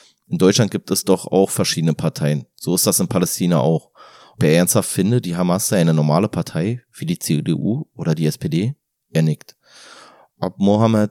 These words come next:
mitbekommen habe, dass bei einem Festival rund zweihundertsechzig junge Menschen grausam ermordet wurden?" "Das stimmt so nicht", antwortet er. "Nee, stimmt so nicht." Man hat die zweihundertsechzig Menschen jetzt auch nochmal gefragt, die, äh, da ermordet wurden.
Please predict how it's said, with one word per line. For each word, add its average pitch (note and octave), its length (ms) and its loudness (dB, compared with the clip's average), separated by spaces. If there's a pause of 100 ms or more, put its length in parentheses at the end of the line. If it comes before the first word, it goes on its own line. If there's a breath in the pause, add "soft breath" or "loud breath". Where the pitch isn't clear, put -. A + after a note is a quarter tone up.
(140)
mitbekommen G2+ 640 0
habe, F#2+ 360 2
dass - 220 -2
bei D#2 140 0
einem E2+ 160 2
Festival G2+ 460 0
rund E2+ 180 -2
zweihundertsechzig F2+ 640 -2
junge E2+ 200 2
Menschen F2 420 0
grausam F2 360 2
ermordet D#2 480 0
wurden?" C#2+ 380 -6 (1000 soft breath)
"Das F2+ 160 0
stimmt G#2+ 300 2
so F2+ 100 2
nicht", D2+ 340 -2
antwortet E2 400 -6
er. C#2 140 -4
"Nee, A#2 240 4
stimmt - 240 -4
so E2+ 80 -4
nicht." D2 300 -8 (260)
Man C3+ 160 0
hat A#2 100 2
die B2 80 -12
zweihundertsechzig G#2+ 600 -4
Menschen G#2+ 240 -2
jetzt G#2+ 120 -4
auch F2+ 60 -2
nochmal G2 280 -2
gefragt, F#2+ 540 -2
die, D3 180 -4
äh, C#3+ 400 0
da C3+ 180 4
ermordet C3 420 2
wurden. C3+ 160 0